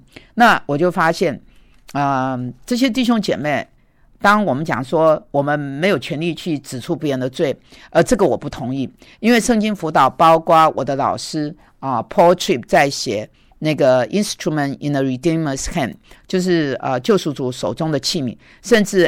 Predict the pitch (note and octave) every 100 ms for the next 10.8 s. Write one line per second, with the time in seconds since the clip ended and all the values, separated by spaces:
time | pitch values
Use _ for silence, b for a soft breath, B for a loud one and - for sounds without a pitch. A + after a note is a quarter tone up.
0 | - F#3+ F3+ F#3+ C3 - - - G#2+ -
1 | G3 F3+ C#3+ C#3+ C3+ A#2 D#3 C#3+ C3 -
2 | C#3 C#3+ F2 - C#3+ D3 F3+ E3+ C#3+ -
3 | D#3+ - D#3 C3+ - C#3 C#3+ A#2 b b
4 | b b D#3+ D3 - G3+ F#3 F3 E3 D#3
5 | B2+ A#2 D3+ E3 D3+ D3 D#3+ D3+ D3 D#3+
6 | D3 D3+ - - - F#3+ D#3+ D#3+ D#3+ C#3+
7 | A#2+ - D#3 D3 A#2+ B2+ D3+ E3+ C3 B
8 | B - G3 F#3+ G3 F3 - G3 F#3 F#3
9 | F3 C3+ - A#2 B2 G#3 G3+ G3 F#3 C3
10 | D3 - C#3+ - A#2+ B2 - B2+